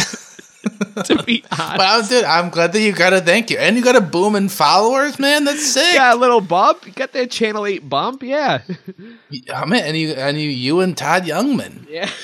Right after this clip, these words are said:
Speaker 1: <laughs> Yeah, like,
Speaker 2: That's
Speaker 1: Todd Youngman's pretty clean, <laughs> I think. I
Speaker 2: I don't know. I haven't checked his Twitter in a while. He's probably got, maybe,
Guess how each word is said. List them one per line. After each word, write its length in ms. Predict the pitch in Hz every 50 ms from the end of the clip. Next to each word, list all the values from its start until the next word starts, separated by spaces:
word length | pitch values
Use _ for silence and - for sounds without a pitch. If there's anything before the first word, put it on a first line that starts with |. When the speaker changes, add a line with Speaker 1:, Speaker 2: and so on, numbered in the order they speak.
| - -
Speaker 1:
<laughs> 100 | - 302 294 - _ - 349 - _ _ _ - 269 _ _ 294 339 381 392 370 277 -
Yeah, 140 | 254 254 269
like, 80 | -
Speaker 2:
That's 180 | 240 233 - -
Speaker 1:
Todd 240 | - 214 226 330 339
Youngman's 460 | 269 220 196 233 254 247 214 196 -
pretty 260 | - - 175 151 135
clean, 580 | - - - 180 180 160 139 123 107 101 104 117 - _ _ _ _ _ _ _ _ _ _ -
<laughs> 800 | 247 - - - 214 - 208 226 220 - _ _ _ _ _ -
I 120 | - 139
think. 540 | 143 - - 185 180 131 101 107 104 - - _ _ _ _ _ _ _ _ _ _ -
I 60 | 165 175
Speaker 2:
I 200 | 160 - - 139
don't 160 | 131 135 131
know. 80 | 135
I 300 | 135 139 135 131 113 117
haven't 180 | 131 143 151 139
checked 220 | - 147 131 127
his 100 | - 127
Twitter 240 | - - 139 123 127 117
in 60 | 110
a 40 | 107
while. 240 | 107 113 120 123
He's 240 | 120 107 117 120 -
probably 260 | 339 - 143 135 -
got, 220 | - 120 110 - - _ - - - - 220 -
maybe, 420 | 135 135 147 143 143 147 143 123